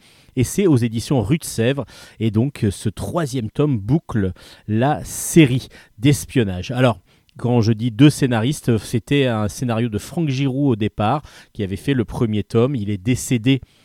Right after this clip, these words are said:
pendant la, pendant la conception de ce premier tome. Et du coup, Laurent Galandon avait promis de continuer, de finaliser, donc de finir la série. Euh, et c'est ce qui a été fait. Donc le troisième tome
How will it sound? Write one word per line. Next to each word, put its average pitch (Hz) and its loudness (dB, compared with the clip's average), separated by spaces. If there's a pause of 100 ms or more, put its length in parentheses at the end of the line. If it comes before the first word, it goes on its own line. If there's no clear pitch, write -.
(260)
pendant 110 0
la, 92 -4 (260)
pendant 95 -6
la 90 -6
conception - -4
de 117 -2
ce - -4
premier 123 0
tome. 147 2
Et 160 4
du 117 -6
coup, 160 -2 (320)
Laurent 147 6
Galandon 131 0
avait 110 -2
promis 107 -4
de 123 -2
continuer, 131 -2
de 107 0
finaliser, 127 -2
donc 107 -6
de 110 0
finir 139 -4
la 120 -2
série. 107 -8 (540)
Euh, 107 2
et 156 4
c'est 139 -2
ce - -8
qui 127 0
a - 2
été 113 -4
fait. 139 -4
Donc 110 -2
le 107 0
troisième 120 -2
tome 127 0